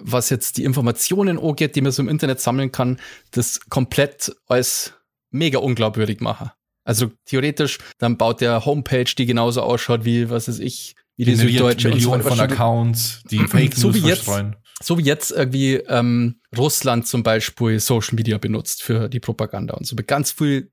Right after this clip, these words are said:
Speaker 1: Leuten, ganz viel Accounts und so, um international Stimmung, äh, ähm, Meinungen zu beeinflussen. Ähm, das kann halt der K I <clears throat> mega easy, glaub ich.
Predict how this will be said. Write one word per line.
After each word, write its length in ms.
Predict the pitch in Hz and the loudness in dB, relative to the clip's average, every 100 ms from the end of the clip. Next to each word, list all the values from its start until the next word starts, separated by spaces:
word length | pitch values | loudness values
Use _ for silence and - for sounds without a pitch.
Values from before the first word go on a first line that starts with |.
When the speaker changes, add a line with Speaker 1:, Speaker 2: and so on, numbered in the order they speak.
| _ - | _ -2
Speaker 1:
Leuten, 640 | 123 139 139 143 139 131 _ _ - | 0 2 0 -2 -2 -4 _ _ -2
ganz 240 | 131 - | -2 0
viel 120 | 135 | -2
Accounts 540 | 131 - 120 131 131 - | -2 0 0 0 -2 -4
und 140 | 127 | -6
so, 220 | 135 131 | -4 -2
um 380 | 127 127 120 - 135 - _ _ | -2 -2 -2 -6 -10 -14 _ _
international 840 | 160 151 127 120 120 120 123 - - _ - | -2 0 2 0 0 2 0 -2 -8 _ -8
Stimmung, 420 | - - 185 160 | -6 -2 0 2
äh, 260 | 131 127 127 | 0 2 2
ähm, 340 | 117 117 120 | 2 2 0
Meinungen 400 | 123 160 143 113 | 0 0 0 0
zu 100 | - | -4
beeinflussen. 600 | - 127 - 143 185 160 - - - - | -6 -6 -4 -4 -4 -6 -12 -20 -20 -6
Ähm, 300 | 131 117 117 | 0 0 0
das 160 | - - | -4 -2
kann 160 | 156 135 | 0 2
halt 80 | |
der 80 | 113 | 0
K 160 | - 139 | -2 0
I 300 | 160 139 104 - _ - | 2 0 0 -10 _ -2
<clears throat> 420 | 208 180 127 - | 0 2 0 -2
mega 260 | 143 147 | 0 2
easy, 420 | 131 175 151 117 - - | 2 0 0 -2 -4 -2
glaub 220 | 117 107 | 0 2
ich. 180 | 135 | -2